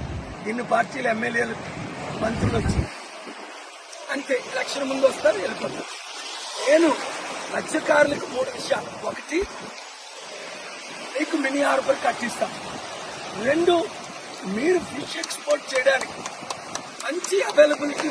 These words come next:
ఫెసిలిటీస్ అన్నీ నేను ఇస్తాను. మూడు, నేను మీకు ఆర్థికంగా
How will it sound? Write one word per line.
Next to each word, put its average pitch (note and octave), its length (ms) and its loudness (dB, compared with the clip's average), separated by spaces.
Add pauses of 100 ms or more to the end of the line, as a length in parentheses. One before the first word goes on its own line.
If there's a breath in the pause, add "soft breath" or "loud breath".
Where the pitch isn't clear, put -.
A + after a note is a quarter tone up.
ఫెసిలిటీస్ C4+ 580 0
అన్నీ C4+ 240 0
నేను A3 200 0
ఇస్తాను. - 280 0 (460)
మూడు, E4+ 260 8 (880)
నేను D#4+ 200 8 (100)
మీకు D4 180 0 (300)
ఆర్థికంగా D#4+ 640 6